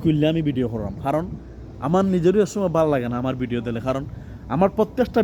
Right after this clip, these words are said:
ভিডিও সেম জামা, সেম কাপড়। So আমি আজকে হঠাৎ আমার মনে হলো যে একটা ভিডিও মেক করি যে আমার সেফটি খুলে, যে আমার সেফটি আছে, সেফটি পিন, সেফটি খুললে ঠান্ডা, আমার সারা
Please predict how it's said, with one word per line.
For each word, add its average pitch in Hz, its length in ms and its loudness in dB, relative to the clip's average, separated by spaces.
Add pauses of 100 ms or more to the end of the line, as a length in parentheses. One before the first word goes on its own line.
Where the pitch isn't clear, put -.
ভিডিও 143 200 4 (960)
সেম 240 180 8 (140)
জামা, 147 240 2 (440)
সেম 233 180 4 (100)
কাপড়। 123 280 -2 (1000)
So - 40 0 (100)
আমি 208 100 2 (100)
আজকে 233 200 -2 (180)
হঠাৎ 208 280 4
আমার 240 160 2
মনে 180 120 2
হলো 180 180 4
যে 175 100 2
একটা 196 120 -2 (100)
ভিডিও 175 280 2
মেক 175 200 0
করি 160 120 2 (100)
যে 143 40 0 (100)
আমার 139 140 0 (500)
সেফটি 214 360 6
খুলে, 139 180 2 (100)
যে 156 120 2
আমার 170 220 0
সেফটি 175 320 -4
আছে, 185 140 -6 (760)
সেফটি 160 320 2 (180)
পিন, 175 160 -2 (320)
সেফটি 151 300 0
খুললে 147 280 0 (840)
ঠান্ডা, 190 420 2 (160)
আমার 180 240 2
সারা 165 160 4